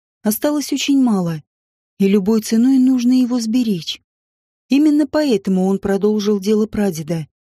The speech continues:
а не прикрыл Академию некромантии, как собирался. Замок должен чувствовать тепло жизни, и тогда сам не угаснет.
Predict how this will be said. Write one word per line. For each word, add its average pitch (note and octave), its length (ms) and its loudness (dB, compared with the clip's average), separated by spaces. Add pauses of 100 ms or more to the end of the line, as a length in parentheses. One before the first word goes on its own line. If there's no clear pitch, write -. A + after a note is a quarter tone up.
(540)
а F#3+ 80 0
не A3 140 4
прикрыл B3+ 440 -2
Академию C4+ 600 2
некромантии, B3+ 720 0
как A#3 240 -4
собирался. G3 840 -4 (480)
Замок C#4+ 420 2
должен C#4+ 380 0
чувствовать C4+ 560 -4
тепло C4+ 400 -4
жизни, F3+ 560 -2 (460)
и G3 80 2
тогда G#3 340 0
сам A3+ 280 0
не G3 100 2
угаснет. F3 680 -4